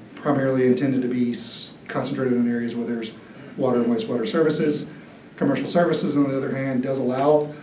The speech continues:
the same broad range of residential uses, but also is more, more importantly intended for commercial uses clustered in, along major arteries,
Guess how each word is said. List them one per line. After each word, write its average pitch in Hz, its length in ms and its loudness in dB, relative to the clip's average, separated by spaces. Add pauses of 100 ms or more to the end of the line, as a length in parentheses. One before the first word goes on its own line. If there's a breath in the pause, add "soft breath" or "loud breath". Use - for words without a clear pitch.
(260 loud breath)
the 147 80 0
same 143 280 8
broad 143 220 8
range 143 220 8
of 131 80 -2
residential 147 420 4
uses, 143 340 2
but 127 140 -4
also 127 560 0
is 123 200 2
more, 127 440 -2 (400)
more 147 140 2
importantly 165 360 6
intended 147 420 4
for 135 380 -2 (440 loud breath)
commercial 147 360 2
uses 131 580 0 (540 loud breath)
clustered 147 420 0
in, 127 400 -2
along 131 280 0
major 120 320 0
arteries, 113 540 0